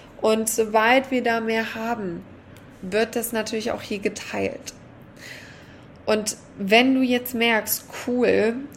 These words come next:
dieses Wohl vom Körper, mental, körperlich und seelisch, spricht mich vor allem an und wäre auch super für jemanden anderen aus meiner Umgebung heraus, meine Freunde, meine Verwandte, meine Cousine, dann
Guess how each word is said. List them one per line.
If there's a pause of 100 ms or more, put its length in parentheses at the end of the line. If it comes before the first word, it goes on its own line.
dieses
Wohl
vom
Körper,
mental,
körperlich
und
seelisch, (300)
spricht
mich
vor
allem
an
und
wäre
auch
super
für
jemanden
anderen
aus
meiner
Umgebung
heraus, (420)
meine
Freunde,
meine
Verwandte,
meine
Cousine, (440)
dann